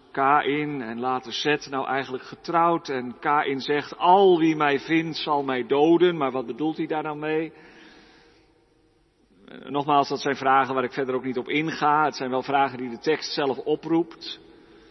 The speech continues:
Bij die oergeschiedenis van de mensheid gaat het natuurlijk ook om een spiegel. Niet alleen voor huiselijk geweld en verdriet,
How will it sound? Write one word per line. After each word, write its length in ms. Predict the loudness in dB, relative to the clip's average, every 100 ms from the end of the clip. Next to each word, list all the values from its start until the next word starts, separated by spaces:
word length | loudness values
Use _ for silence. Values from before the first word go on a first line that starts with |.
| _ _ _ -4
Bij 140 | -2
die 160 | 0 2
oergeschiedenis 1120 | 6 6 6 4 2 0 0 2 2 0 0
van 220 | -2 -2
de 100 | -2
mensheid 720 | 0 0 0 0 4 4 2
gaat 260 | 2 2 2
het 120 | -2
natuurlijk 380 | -2 0 2 2
ook 220 | 2 2
om 120 | 0
een 80 | -4
spiegel. 880 | -6 -6 -4 -2 2 2 2 -4 -14 -20 -20 -20 -20 -20 -20 -20 _ _ _ _ _ _ _ _ _
Niet 300 | -14 -6 -2
alleen 400 | 2 2 0 -4
voor 300 | -2 0 2
huiselijk 540 | 4 4 2 -4 -6
geweld 640 | -6 -2 2 4 2 0 -4
en 160 | -4
verdriet, 840 | -6 -8 -4 -2 -2 -6 -12 -12